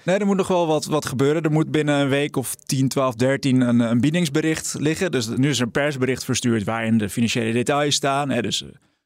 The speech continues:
bedrijf wordt gewaardeerd op achttien euro per aandeel, dus tweehonderdzeventig miljoen in totaal ongeveer. Er staan allerlei financiële en niet-financiële voorwaarden in, maar dat moet nog allemaal verder uitgewerkt worden in een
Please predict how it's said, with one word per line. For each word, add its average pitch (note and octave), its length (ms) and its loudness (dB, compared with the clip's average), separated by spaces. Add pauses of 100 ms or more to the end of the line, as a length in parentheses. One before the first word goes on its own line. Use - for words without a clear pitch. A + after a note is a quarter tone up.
(140)
bedrijf A2 320 -2
wordt A2 160 -2
gewaardeerd A2 380 0
op A2 100 -6
achttien B2 300 0
euro A#2 220 2
per B2 140 0
aandeel, A#2+ 480 2
dus A2 300 -2 (100)
tweehonderdzeventig A#2+ 720 0
miljoen B2 520 4
in A#2+ 200 0
totaal D3 440 0
ongeveer. C#3+ 560 2 (720)
Er - 100 -12
staan B2 180 -4
allerlei C3+ 540 2
financiële C#3 600 2
en A2+ 100 0
niet-financiële C#3+ 640 0
voorwaarden C3 540 -2
in, A#2+ 200 0
maar A2+ 120 -2
dat A2+ 120 -4
moet B2 120 4
nog B2 100 2
allemaal B2 220 0
verder C3 340 -2
uitgewerkt C#3+ 580 -2
worden D3 340 2
in B2+ 100 2
een A#2+ 220 4